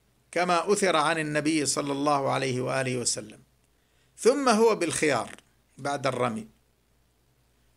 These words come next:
في اليوم الثاني عشر، إن أحب أن يتعجل فيخرج فله ذلك، وإن أحب أن يتأخر إلى اليوم الثالث عشر فيغادر منى بعد رمي الجمرات الثلاث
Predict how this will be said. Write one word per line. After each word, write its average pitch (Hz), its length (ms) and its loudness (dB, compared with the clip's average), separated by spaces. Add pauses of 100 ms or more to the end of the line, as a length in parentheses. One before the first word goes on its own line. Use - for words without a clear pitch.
في 147 100 -8
اليوم 190 320 4
الثاني 190 400 2
عشر، 143 400 -2 (300)
إن 170 160 -6
أحب 180 460 0
أن 185 200 0
يتعجل 175 840 0
فيخرج 202 680 0 (520)
فله 180 320 -2
ذلك، 120 420 -2 (1500)
وإن 233 260 2
أحب 240 380 4
أن 208 200 4
يتأخر 202 600 2
إلى 180 200 2
اليوم 185 340 2
الثالث 180 500 2
عشر 190 540 0 (1120)
فيغادر 170 840 4
منى 202 340 4
بعد 180 320 4
رمي 170 340 2
الجمرات 160 680 0
الثلاث 170 680 2